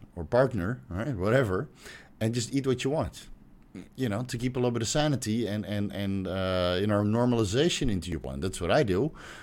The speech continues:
Um, I go out Sunday and just eat what I want. Usually it's something very healthy, right? So, uh, even though today is Saturday, uh, we did go out today because tomorrow I'm gonna be a little bit busy. So we went for Lebanese.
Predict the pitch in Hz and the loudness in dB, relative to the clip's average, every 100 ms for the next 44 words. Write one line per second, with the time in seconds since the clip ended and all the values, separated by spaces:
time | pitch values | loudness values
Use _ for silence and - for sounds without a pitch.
0 | - - 101 101 95 98 113 123 117 117 | -20 -6 0 2 2 0 0 4 6 6
1 | 117 110 - - - - - 131 139 95 | 6 4 -6 -10 -16 -14 0 2 4 4
2 | 98 160 - - 104 120 117 131 123 123 | 2 -2 -6 -4 -2 0 2 2 4 4
3 | 127 175 98 - 95 110 104 104 - 104 | 6 6 4 0 2 2 4 0 0 0
4 | 95 82 82 76 101 160 160 135 143 165 | 0 -2 -2 2 2 2 4 8 8 6
5 | - - - - 120 117 107 107 110 - | 0 -14 -2 6 8 8 4 0 -2 -6
6 | 127 117 117 110 110 110 104 107 110 110 | -2 0 2 2 4 4 4 2 2 2
7 | 107 104 101 95 92 98 107 101 98 92 | 2 0 0 -2 0 0 -2 0 0 0
8 | - 90 110 113 98 - 101 98 92 90 | -2 -2 -2 -2 -4 -4 -4 -4 -4 -4
9 | 85 82 82 80 80 78 67 95 107 110 | -2 0 0 0 -2 -2 2 2 2 0
10 | 120 95 101 117 107 87 92 95 92 123 | 2 4 4 2 0 2 4 4 2 4
11 | 196 - | 4 4